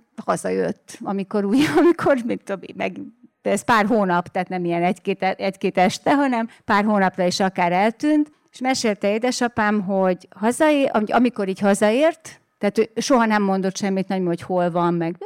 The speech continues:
a dolgán ennyi volt maximum, hogy amikor hazajött, akkor mindig az volt, hogy köszöntötték egymást,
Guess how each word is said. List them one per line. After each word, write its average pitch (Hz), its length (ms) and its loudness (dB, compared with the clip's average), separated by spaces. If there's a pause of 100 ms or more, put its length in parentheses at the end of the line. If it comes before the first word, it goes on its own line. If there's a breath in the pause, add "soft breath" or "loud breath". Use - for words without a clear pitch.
(380)
a - 120 0
dolgán 175 800 -2 (320)
ennyi 185 280 0
volt 170 240 -2
maximum, 226 580 -2 (160 soft breath)
hogy 208 180 -4
amikor 208 340 0
hazajött, 269 560 0
akkor 220 220 -4
mindig 226 420 -2
az 196 280 -2
volt, 262 260 0
hogy 180 160 -8
köszöntötték 254 880 0
egymást, 202 580 0